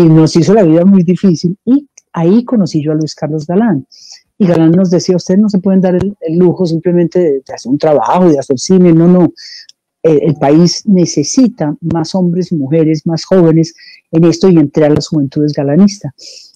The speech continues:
galanistas. Entonces yo creo que ahí se, se, se, eh, entra mucho la característica, dijéramos, de, del,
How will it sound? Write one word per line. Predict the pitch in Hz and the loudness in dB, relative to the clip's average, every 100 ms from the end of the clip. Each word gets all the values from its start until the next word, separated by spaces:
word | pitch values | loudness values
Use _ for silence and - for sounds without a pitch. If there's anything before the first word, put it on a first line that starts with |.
| _ | _
galanistas. | 165 165 190 190 156 143 | 0 4 4 2 -2 -2
Entonces | 156 185 175 208 | -2 0 0 0
yo | 240 | 0
creo | 233 208 | -2 -2
que | 175 165 | -6 -6
ahí | - 151 165 262 330 - _ _ _ _ _ _ | -4 0 4 2 0 -10 _ _ _ _ _ _
se, | - - - 185 175 | -20 -14 -2 -2 -2
se, | - 185 170 - | -4 -6 -6 -8
se, | - 170 - _ - | -8 -8 -10 _ -10
eh, | 139 - | -10 -2
entra | 190 175 202 | -2 0 2
mucho | 208 202 208 | 2 2 0
la | 196 | -2
característica, | - 143 - - 147 165 175 - 196 180 160 | -4 -6 -6 -6 -4 -2 -2 -2 -8 -6 -4
dijéramos, | 135 160 165 170 - - - _ _ | -4 -4 -2 -4 -6 -18 -20 _ _
de, | 165 - _ _ _ _ _ _ _ _ - - | -4 -4 _ _ _ _ _ _ _ _ -20 -20
del, | 165 165 147 147 | -10 -4 -4 -6